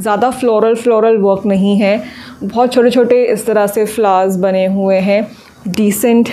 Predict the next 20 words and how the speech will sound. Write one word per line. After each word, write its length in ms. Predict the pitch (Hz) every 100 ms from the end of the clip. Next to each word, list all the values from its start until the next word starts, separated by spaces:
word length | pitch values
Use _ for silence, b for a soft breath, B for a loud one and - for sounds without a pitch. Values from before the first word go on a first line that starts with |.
| 254
लग 180 | 190 175
रहा 180 | 185
है। 280 | 185 208 -
And 140 | 185 185
I 100 | 254
think 220 | 262 -
pocket 340 | 170 190 185
भी 180 | 180 214
provided 580 | 226 202 185 185 202 208
है, 180 | 233 285 B B B -
नहीं, 180 | 175 170
pocket 380 | 196 185 240 -
provided 520 | 226 190 180 190 185
नहीं 260 | 175 180
है, 160 | 196 247 B B B -
but 80 | 190
I 80 | 180 170
love 200 | 170 175
the 160 | 170
dress, 180 | 175